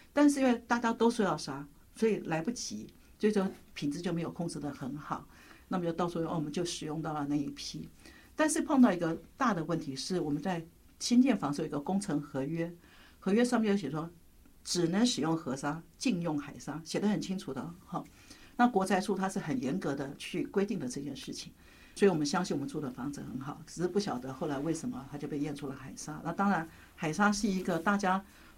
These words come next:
共同喜欢又讨厌的东西。第一个，它会剥落，所以它会造成健康上的影响。那么水泥掉下来以后，钢筋又裸露，钢筋会膨胀，都会觉得住起来不安全。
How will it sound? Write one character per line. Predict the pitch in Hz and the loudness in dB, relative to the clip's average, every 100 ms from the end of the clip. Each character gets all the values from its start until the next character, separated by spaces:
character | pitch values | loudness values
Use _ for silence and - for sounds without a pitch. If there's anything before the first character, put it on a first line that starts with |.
| - | 2
共 | 285 | 4
同 | 208 185 | 6 4
喜 | 202 - 143 | 2 0 2
欢 | 196 | 4
又 | 202 190 | 4 2
讨 | - 123 | -2 -4
厌 | 170 | -2
的 | 170 147 | -2 -2
东 | 156 160 | -4 -4
西。 | - 147 160 - - | -6 -6 -6 -10 -2
第 | 254 | 0
一 | |
个， | 254 | 2
它 | 196 214 | 2 0
会 | 208 175 - 247 | 0 -6 -4 0
剥 | 240 226 233 | 0 4 4
落， | 233 214 - | 6 2 0
所 | - - | -8 -4
以 | 196 | 0
它 | 196 | 0
会 | 190 | 0
造 | 196 | 0
成 | 175 135 | -2 -4
健 | 180 170 | -4 -4
康 | 160 | -4
上 | 160 | -4
的 | 143 | -4
影 | 113 143 | -4 -6
响。 | - - - - - - - | -10 -14 -18 -20 -20 -20 -4
那 | 240 | 6
么 | 240 202 190 | 8 6 2
水 | 175 190 | -2 0
泥 | 160 170 | 0 0
掉 | 220 | 2
下 | 202 202 | 4 4
来 | 147 | 0
以 | |
后， | 147 | -2
钢 | 165 175 | -2 -2
筋 | 170 185 | 0 -2
又 | |
裸 | 175 135 - | 0 -2 -4
露， | 165 165 - | -4 -6 -8
钢 | - 170 | -6 -4
筋 | 170 | -4
会 | 156 | -6
膨 | - 139 | -6 -8
胀， | 156 180 147 - - - | -6 -6 -6 -12 -20 -4
都 | 208 | 2
会 | 208 | 2
觉 | 175 | 2
得 | 156 | -2
住 | 196 | -2
起 | - | -2
来 | 123 | -4
不 | 120 | -4
安 | 147 151 165 | -4 -4 -6
全。 | - 131 | -8 -10